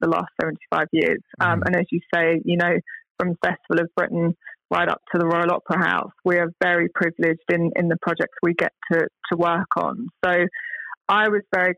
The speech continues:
Speaker 1: clear, I need to protect this legacy and, you know, I need to leave the business in an enhanced way. So that's my role, is to make sure that my people and, and the business are left in a better position than when I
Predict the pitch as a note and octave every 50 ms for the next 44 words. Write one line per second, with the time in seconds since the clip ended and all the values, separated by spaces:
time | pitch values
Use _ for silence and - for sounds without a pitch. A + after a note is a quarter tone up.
0 | - - F3+ F3 - - - F3+ F3+ F3+ F3+ F3+ F3 - - F#3 - - F#3+ -
1 | - E3 - - - F3+ - - E3+ E3+ E3 F3+ F#3 - _ E3 E3+ E3+ E3+ F3
2 | - - E3+ F3 F3 F3 F3 E3 - - _ - - - - - F#3+ F3+ F3 -
3 | - D#3 - - - - _ _ _ E3 F#3 F#3+ F#3+ F#3+ G3 F#3+ F#3 - - -
4 | F#3 F3+ F#3 F#3+ G3 G#3 - F#3+ F#3+ - F3+ F3 - F3 E3+ F#3 F#3 - - _
5 | _ _ _ - F#3+ F3+ F3 F3 F3+ F3 F3 F#3 - - G3 F3+ F3+ F3 - -
6 | - - - - - - E3+ D#3 - - - - - G3 - _ _ _ _ -
7 | - F#3+ F#3 F#3 F3+ - G3 - - - _ - F#3 F3 E3+ E3+ E3 D#3+ E3+ E3
8 | E3+ E3 D#3 - - - F#3+ F3+ F3+ F3 - - - E3+ E3+ E3+ - - F3+ F3
9 | F3+ - - G3+ G3+ - - - F#3 F3+ F3+ F3+ - - F3 F3 E3+ E3 F3 F3
10 | E3+ - F3 E3+ E3 G3 - _ - - - - - - - F#3 F3+ F3+ F3+ -
11 | - - _ F#3 F3 E3+ F3 F3+ F3+ F3 - - F#3+ - F3+ E3+ E3+ E3+ F3 -
12 | - E3+ F3 F3 E3+ F3 F3 F3 F3 F3+ F3+ F3+